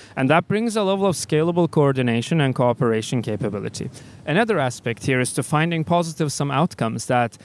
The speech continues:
individual groups may not have been able to see. You know, the solution to, you know, should we build the Keystone X L pipeline?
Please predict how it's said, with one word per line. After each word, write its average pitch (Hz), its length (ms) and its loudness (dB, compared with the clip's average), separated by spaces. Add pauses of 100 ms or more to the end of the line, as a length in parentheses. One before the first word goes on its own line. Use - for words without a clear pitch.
(160)
individual 143 520 0
groups 131 280 -4
may 127 160 0
not 127 220 -2
have 127 200 -2
been 123 140 -2
able 117 260 0
to - 160 -10
see. - 380 -4 (240)
You 131 80 0
know, 135 100 4
the 156 120 2
solution 185 540 4
to, 170 100 2
you 151 80 4
know, 147 260 4 (240)
should 151 300 0
we 180 160 4
build 165 420 2
the 160 100 2
Keystone 165 480 0
X - 180 0
L 139 140 4
pipeline? 139 760 2